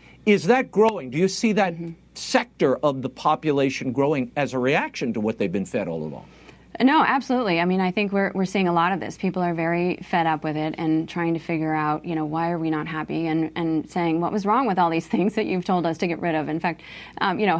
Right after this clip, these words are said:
Speaker 2: homemaking itself is such a dirty word, and yet all the things about homemaking are now back in style. So, uh, it's, it's incredible to
Speaker 1: Mm-hmm.
Speaker 2: see the, the reaction, and I think people are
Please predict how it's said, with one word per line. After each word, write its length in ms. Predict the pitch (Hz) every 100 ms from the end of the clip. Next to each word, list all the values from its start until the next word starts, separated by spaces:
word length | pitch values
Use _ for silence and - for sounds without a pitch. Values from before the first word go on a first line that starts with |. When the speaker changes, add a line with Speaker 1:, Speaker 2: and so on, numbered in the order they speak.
| 170 -
Speaker 2:
homemaking 460 | 254 254 240 233 214
itself 360 | 202 220 226
is 100 | 190
such 200 | 214 185
a 60 | 185
dirty 280 | 196 185 180
word, 280 | 165 160
and 120 | 170 170
yet 100 | 165
all 240 | 190 208
the 100 | 214
things 260 | 208 214 202
about 280 | 185 180 185
homemaking 480 | 185 175 165 165 160
are 80 |
now 200 | 165 160
back 280 | 160 151 -
in 100 | 156
style. 400 | 151 180 196 -
So, 260 | 170 220 185 - - - -
uh, 140 | 254 240
it's, 220 | 262 254 -
it's 140 | 247
incredible 420 | 240 233 262 233 214
to 60 |
Speaker 1:
Mm-hmm. 120 | 196
Speaker 2:
see 240 | - 233 214
the, 180 | 202 190
the 80 | 196
reaction, 560 | 190 180 170 - 190 185
and 100 | 175
I 140 | 175
think 220 | 165 180
people 360 | - 180 175 -
are 360 | 170 170 170